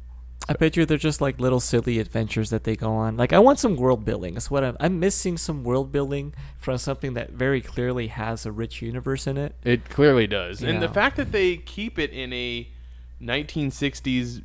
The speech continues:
Speaker 2: uh, mid-century modern aesthetic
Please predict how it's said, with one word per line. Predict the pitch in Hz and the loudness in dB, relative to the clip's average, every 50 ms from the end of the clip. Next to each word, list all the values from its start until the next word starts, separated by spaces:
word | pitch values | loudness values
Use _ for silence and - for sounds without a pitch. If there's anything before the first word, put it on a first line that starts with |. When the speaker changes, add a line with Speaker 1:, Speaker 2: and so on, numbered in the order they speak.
| - - | -8 -2
Speaker 2:
uh, | 110 113 107 104 104 104 101 101 98 95 95 87 80 - - - - - | 0 2 2 4 4 4 4 2 2 2 0 0 -2 -6 -8 -12 -14 -12
mid-century | - 120 117 120 127 127 - 147 131 117 131 120 | -8 -4 -2 -2 -2 0 0 -2 0 0 0 0
modern | 110 110 107 104 107 110 113 110 107 104 101 98 98 101 - - - - | 2 4 4 4 4 4 2 2 0 -2 -2 -4 -6 -10 -12 -14 -10 -8
aesthetic | 120 - - - - 120 117 110 95 95 - - - - | -8 -8 -2 2 4 6 6 6 4 2 0 -4 -10 -14